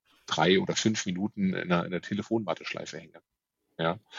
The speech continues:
Und, äh, wir unterstützen da Unternehmen, äh, als, als Freshworks eben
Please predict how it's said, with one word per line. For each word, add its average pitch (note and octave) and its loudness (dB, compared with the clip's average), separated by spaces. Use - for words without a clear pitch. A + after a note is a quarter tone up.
Und, E2 6
äh, E2+ 4
wir A#2+ 8
unterstützen B2 2
da B2 6
Unternehmen, G#2+ 0
äh, G#2 -16
als, - -6
als - -6
Freshworks - 0
eben F#2 -4